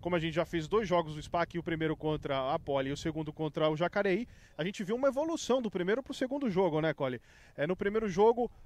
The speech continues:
é, conseguiram segurar aqui o primeiro tempo da equipe do, da Poli. É, foi um placar de vinte e oito a cinco, se eu não me engano,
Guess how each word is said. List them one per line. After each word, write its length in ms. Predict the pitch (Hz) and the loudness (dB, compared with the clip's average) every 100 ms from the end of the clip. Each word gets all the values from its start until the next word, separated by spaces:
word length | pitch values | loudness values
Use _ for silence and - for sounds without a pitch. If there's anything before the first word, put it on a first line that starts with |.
| - | -4
é, 180 | 165 170 | 0 2
conseguiram 480 | - 233 202 220 233 | 0 -2 -2 -2 -2
segurar 340 | 202 175 190 | 0 2 2
aqui 120 | 185 | 2
o 60 | 190 | -2
primeiro 280 | 180 175 170 | -2 -2 -2
tempo 380 | 170 160 151 | -2 -4 -6
da 180 | 139 139 | -8 -6
equipe 300 | 147 - 175 | -6 -8 -6
do, 800 | 170 175 165 160 156 139 131 135 | -2 0 2 2 2 0 -4 -6
da 140 | 127 160 | -4 -4
Poli. 400 | - 180 262 311 - - _ _ - | 2 4 4 0 -10 -20 _ _ -10
É, 120 | 127 | -6
foi 140 | - | 0
um 40 | 180 | 0
placar 340 | 180 165 190 | 2 2 0
de 80 | 165 | -2
vinte 260 | 156 214 - | -10 -10 -6
e 60 | |
oito 220 | 180 196 | -2 -2
a 40 | 156 | -4
cinco, 220 | - 196 | -8 -6
se 60 | 175 | -4
eu 40 | |
não 80 | 180 | -4
me 100 | 190 | -4
engano, 320 | 175 214 254 | -4 -4 -4